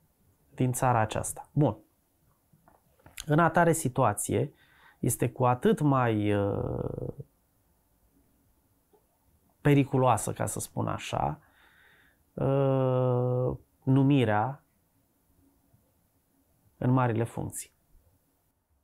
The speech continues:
Dacă la ins-, mă rog, la instanțe nu mai e cazul. Să nu uităm că Ministerul Public este și o structură piramidală. Există într-o formă și principiul subordonării ierarhice.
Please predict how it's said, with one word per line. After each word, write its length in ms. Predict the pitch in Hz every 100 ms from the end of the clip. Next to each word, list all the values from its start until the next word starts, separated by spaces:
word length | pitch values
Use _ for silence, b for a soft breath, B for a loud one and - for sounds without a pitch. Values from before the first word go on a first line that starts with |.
| _ _ _ _ b b b
Dacă 300 | 147 160 160
la 280 | 175 160 151 -
ins-, 400 | 151 127 - - _
mă 140 | 143
rog, 200 | 139 113
la 100 | 117
instanțe 420 | 123 120 131 120 123
nu 60 |
mai 140 | 120 117
e 40 |
cazul. 480 | - - 117 - - -
Să 180 | - 139
nu 80 |
uităm 280 | 170 165 170
că 220 | 156 143 -
Ministerul 460 | - 135 123 - 156
Public 300 | 147 147 139
este 540 | 143 - 143 135 143 139
și 140 | -
o 40 |
structură 400 | 139 143 127 139
piramidală. 680 | 131 131 131 127 123 104 95 B B B
Există 400 | - 120 165 -
într-o 200 | 127 117
formă 580 | 117 - 143 135 139 139
și 640 | 127 - - - 143 143 139
principiul 420 | 131 127 143 139
subordonării 600 | - 131 127 127 131 127
ierarhice. 600 | 131 127 120 - - -